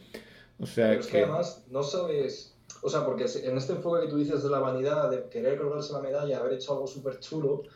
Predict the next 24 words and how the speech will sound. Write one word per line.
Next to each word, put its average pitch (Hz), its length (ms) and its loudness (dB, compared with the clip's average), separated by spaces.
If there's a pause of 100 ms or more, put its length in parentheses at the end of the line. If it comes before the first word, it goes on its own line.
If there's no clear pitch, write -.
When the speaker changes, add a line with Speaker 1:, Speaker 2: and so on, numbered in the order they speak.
(300)
Speaker 2:
eh, 123 320 -2
pues 131 120 -2
yo 131 80 2
siempre 151 260 2
pongo 151 240 0
por 147 120 0
ahí 143 140 6
los 143 160 2
ejemplos 143 480 -4
de, 131 440 -4
o - 60 -16
sea, 143 140 0
cuando 123 180 -2
yo 131 60 0
estoy 156 160 -8
mirando 151 300 -4
más 147 260 -6
una 143 100 -4
perspectiva 143 520 -4
más 143 280 -2
de 113 100 -4
ventas 120 680 -4
y 117 140 -12
de, 110 480 -4